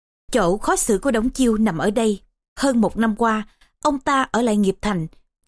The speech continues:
triệu tập rất nhiều tay thợ giỏi nho sinh, thầy phong thủy, bàn bạc góp ý, thiết kế đô thành,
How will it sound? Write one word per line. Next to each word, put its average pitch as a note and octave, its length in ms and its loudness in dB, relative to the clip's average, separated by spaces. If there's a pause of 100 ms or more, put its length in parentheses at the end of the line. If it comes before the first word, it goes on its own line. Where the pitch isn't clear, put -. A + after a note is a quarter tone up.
triệu A3+ 200 4
tập G#3+ 200 -2
rất - 280 -2
nhiều A3 240 2
tay C#4 180 -2
thợ G#3 160 -2
giỏi E3+ 340 -2
nho B3+ 140 0
sinh, B3+ 260 0 (180)
thầy G3 200 0
phong A3 240 -2
thủy, E3+ 340 -2 (160)
bàn A#3 220 0
bạc G#3+ 220 -4
góp D4+ 200 -2
ý, D#4+ 200 -2 (140)
thiết - 220 0
kế E4 220 0
đô A#3+ 140 0
thành, F3 280 -6